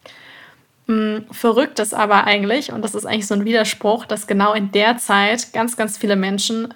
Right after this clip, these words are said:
mit Diäten anfangen. Das ist so typisch dieser Januar, es geht los mit dem neuen Jahr und man hat ganz viele Vorsätze und möchte gerne die Weihnachtspfunde loswerden und so weiter. Und wenn man aber den Ayurveda anschaut, dann ist das eigentlich so denkbar die ungünstigste Zeit,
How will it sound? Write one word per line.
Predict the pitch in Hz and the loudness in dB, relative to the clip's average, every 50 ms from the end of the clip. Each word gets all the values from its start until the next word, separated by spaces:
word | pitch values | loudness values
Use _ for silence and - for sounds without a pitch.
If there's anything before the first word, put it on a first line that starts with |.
| _ | _
mit | - 208 214 214 208 208 - - - 214 | -4 -2 0 0 -2 -2 -6 -10 -6 -2
Diäten | 202 208 214 208 208 - | 0 2 0 0 0 -2
anfangen. | - 202 196 - - - - 247 233 | -4 -4 -6 -6 -6 -6 -6 -6 -8
Das | 233 - | -12 -12
ist | 254 - | -10 -10
so | - 208 | -10 -10
typisch | 202 - - 214 214 - - | -10 -8 -10 -10 -8 -8 -6
dieser | - 220 214 220 | -6 -4 -2 -2
Januar, | 220 214 220 220 220 220 220 220 214 214 208 208 208 208 - - - - - - - | 0 2 4 4 4 4 2 2 4 4 4 2 2 -2 -6 -14 -16 -16 -18 -18 -16
es | - - | -10 -6
geht | - 226 - | -6 -4 -2
los | 226 220 226 233 | -2 -2 -2 -2
mit | 233 240 | -2 -2
dem | 262 254 247 | 0 0 2
neuen | 247 247 254 254 240 | 2 2 2 2 0
Jahr | 214 214 196 190 190 190 202 | 0 2 2 4 4 4 2
und | 208 | 0
man | 202 214 208 | -2 -4 -6
hat | 226 233 | -6 -6
ganz | 240 240 240 240 | -4 -6 -6 -6
viele | - 285 277 | -8 -10 -12
Vorsätze | - - - 214 202 208 208 208 202 202 202 - - 208 202 202 | -8 -2 2 4 4 4 4 2 0 -2 -2 -4 -2 0 0 0
und | - - 214 208 | 0 0 -2 -4
möchte | 226 233 233 - 233 | -4 -4 -6 -6 -4
gerne | 233 220 220 226 233 233 240 240 330 277 - | 0 0 0 0 0 -2 -2 -4 -8 -10 -8
die | 240 226 | -4 2
Weihnachtspfunde | 214 196 196 196 214 208 208 - - - 214 208 202 202 | 2 2 4 4 0 -2 -4 -8 -6 -4 -2 0 0 0
loswerden | 196 196 202 202 - - 208 202 208 202 202 | 0 0 -2 -2 -2 -2 -2 0 0 0 -2
und | - 233 240 | -2 -2 -4
so | 240 - 240 | -2 -2 -2
weiter. | 208 202 202 202 220 220 247 - - - - - - - - - - - - - - | -2 -2 -2 -2 -2 -2 -2 -2 -6 -10 -18 -18 -16 -14 -14 -14 -14 -16 -18 -10 -6
Und | - 220 | -2 0
wenn | 220 214 | 0 2
man | 233 247 | 2 2
aber | 226 220 220 214 | 2 4 4 4
den | 208 202 208 | 2 2 -2
Ayurveda | 208 214 208 202 202 233 269 247 | -4 -4 -2 0 0 0 0 0
anschaut, | 214 202 202 - - 220 208 208 233 262 - - _ _ _ _ _ _ _ _ _ _ _ _ _ _ _ _ _ _ _ - | 0 -2 -2 -2 0 0 2 2 0 0 -4 -10 _ _ _ _ _ _ _ _ _ _ _ _ _ _ _ _ _ _ _ -12
dann | - 240 226 | -6 -6 -4
ist | 214 233 - - | -4 -4 -2 -2
das | 247 240 | -2 -2
eigentlich | 233 240 226 226 220 - | -2 -2 -2 -2 -2 -2
so | - 233 | -4 -4
denkbar | 226 - 220 226 233 233 - 226 214 | -2 0 0 0 0 2 2 2 2
die | 202 220 214 | 2 0 -4
ungünstigste | - - 247 262 247 240 220 214 208 - - 214 202 - - - 226 208 | -2 0 0 2 4 4 2 2 0 -4 -6 -8 -8 -8 -10 -10 -10 -10
Zeit, | - - 208 214 - - - - | -6 -4 -4 -4 -4 -4 -8 -10